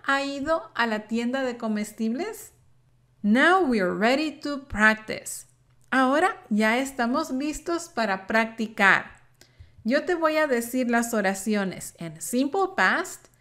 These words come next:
y tú las tienes que transformar en present perfect. Number one. This is a sentence using the simple past. Esta es la oración usando el pasado simple.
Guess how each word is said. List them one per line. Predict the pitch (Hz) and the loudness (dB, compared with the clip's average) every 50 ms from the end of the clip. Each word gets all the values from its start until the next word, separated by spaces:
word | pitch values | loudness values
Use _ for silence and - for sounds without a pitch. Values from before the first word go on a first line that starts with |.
| _ _ _ _ _ _ | _ _ _ _ _ _
y | 214 196 185 190 - | -4 -4 -4 -6 0
tú | - 330 392 466 508 523 - - | 2 2 2 2 0 -4 -8 -10
las | 180 175 - - - | -12 -12 -12 -8 -2
tienes | 220 220 220 185 156 147 - | 0 0 0 0 -2 -8 -8
que | - 214 208 | -8 -10 -6
transformar | - 269 302 330 349 339 - 349 339 330 311 285 277 311 320 311 - - - | -4 -2 -2 -2 -2 -2 -2 -2 -4 -2 -2 0 0 0 0 -2 -6 -10 -8
en | 277 302 320 330 349 - - - - | -6 -6 -4 -6 -8 -10 -14 -18 -6
present | - 262 247 254 254 - - 262 247 240 233 233 - | -2 0 0 0 0 -4 -6 -6 -6 -6 -6 -8 -2
perfect. | - 214 220 214 214 - - - - - _ _ _ - - _ _ _ _ - - - _ _ - _ _ _ | 0 2 2 2 0 -2 -8 -10 -10 -14 _ _ _ -20 -20 _ _ _ _ -20 -20 -20 _ _ -20 _ _ _
Number | 220 226 262 277 285 277 269 285 277 269 262 240 208 | 0 0 2 2 0 0 0 0 2 2 0 -2 0
one. | 214 220 214 185 147 131 185 202 - _ _ _ _ - - _ _ _ _ _ _ | 2 2 2 2 0 -2 -8 -14 -20 _ _ _ _ -20 -20 _ _ _ _ _ _
This | - 180 202 220 214 - | -2 2 2 2 2 0
is | 294 294 311 | -2 -2 2
a | 370 370 | 2 0
sentence | 370 - 277 254 262 262 269 262 330 339 339 320 - - | 2 0 -2 -2 -2 -2 -2 0 0 0 -2 -2 -4 -4
using | 233 233 240 254 262 262 262 269 285 277 269 262 | -2 0 2 2 0 0 -2 -4 -6 -4 -2 -2
the | 208 180 - | -2 -4 -6
simple | - - - - 254 254 247 240 - 233 226 226 226 - | -6 -8 -6 -2 -2 -2 -2 -2 -4 -4 -4 -6 -6 -2
past. | 214 202 190 - - - - - - - _ - _ _ _ _ _ _ _ _ - - _ | 0 2 2 2 0 -4 -10 -16 -18 -18 _ -20 _ _ _ _ _ _ _ _ -20 -14 _
Esta | - 214 214 208 214 - - 170 156 175 | 0 2 2 2 0 -2 -4 -2 -2 0
es | 185 190 202 | -2 -2 0
la | 220 254 269 | 2 4 4
oración | 277 311 349 359 349 - - 285 277 285 320 359 381 - - | 4 4 4 2 0 -2 -4 -2 0 0 0 0 -4 -8 -8
usando | 233 220 220 - 247 240 254 262 269 269 277 - - | -8 -8 -6 -4 -2 -2 0 0 0 0 0 -2 -2
el | 247 233 226 226 | -4 -4 -4 -6
pasado | - 180 - - - - 233 214 220 220 214 220 220 | -8 -8 -8 -8 -6 -2 0 2 2 2 0 -2 -4
simple. | 220 220 - - 214 214 214 202 - - - - | -4 -6 -4 -2 0 0 0 0 -4 -8 -10 -12